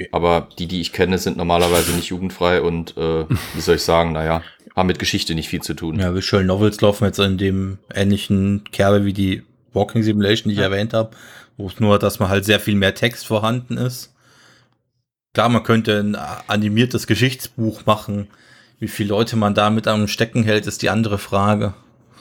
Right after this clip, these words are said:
Speaker 1: Also ich muss ganz ehrlich sagen, ich war, ähm, während meinem Studium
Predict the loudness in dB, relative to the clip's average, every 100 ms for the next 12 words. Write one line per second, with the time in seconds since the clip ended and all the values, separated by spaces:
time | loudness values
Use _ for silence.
0 | _ _ _ _ _ _ _ -20 -20 -20
1 | -10 -6 -2 -2 0 0 0 0 4 2
2 | 2 -4 2 4 6 4 0 -4 0 2
3 | 2 0 -6 -10 _ _ _ _ _ -20
4 | -20 _ _ _ -2 2 2 2 -2 -2
5 | -2 2 2 2 -2